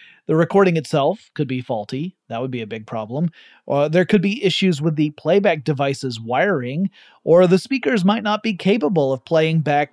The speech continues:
the sound without introducing distortion. Now, the word fidelity describes how pure a reproduced sound is. That is, a high-fidelity experience is one in which there is little or no distortion introduced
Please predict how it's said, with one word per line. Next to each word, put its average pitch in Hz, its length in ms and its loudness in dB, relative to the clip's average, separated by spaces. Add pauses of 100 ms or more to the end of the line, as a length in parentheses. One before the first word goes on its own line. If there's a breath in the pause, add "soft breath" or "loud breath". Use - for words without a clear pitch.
the 151 100 -4
sound 160 440 -2
without 147 360 -2
introducing 127 560 -8
distortion. 120 800 -4 (460)
Now, 190 160 4
the 180 100 2
word 233 300 2
fidelity 160 640 2 (440 loud breath)
describes 180 440 0
how 170 300 0 (280)
pure 147 680 2
a 147 140 0
reproduced 143 680 -2
sound 131 640 -6
is. 117 460 -16 (480 soft breath)
That 185 200 4
is, 185 240 4
a 165 100 2
high-fidelity 180 920 2
experience 156 680 -4
is 151 160 -4
one 160 260 -2
in 156 100 -2
which 151 260 -2
there 156 160 2
is 139 180 -4
little 202 520 2
or 151 120 0
no 147 380 0
distortion 160 840 0
introduced 143 640 -4